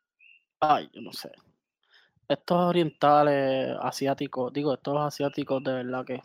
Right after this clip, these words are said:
ugh. En Corea es igual, Corea te restringe hasta el internet.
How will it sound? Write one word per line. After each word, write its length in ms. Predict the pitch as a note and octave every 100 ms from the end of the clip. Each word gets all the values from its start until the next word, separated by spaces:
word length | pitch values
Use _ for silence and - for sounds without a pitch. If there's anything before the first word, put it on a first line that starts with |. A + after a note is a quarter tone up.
| -
ugh. 360 | C3 C3 C3+ - - - - _ - _ _ - _ _ _ _ _ _ _ _ _ _ _ -
En 80 | C#3+ -
Corea 340 | C#3 D3 F3+
es 80 | F#3+
igual, 380 | F3+ C#3+ D3+ D3
Corea 480 | C#3+ C3+ D3 D#3+
te 120 | D#3+ D#3+
restringe 380 | E3 - D#3+
hasta 180 | D#3+ -
el 60 | D3
internet. 560 | C3+ - C3 B2 A#2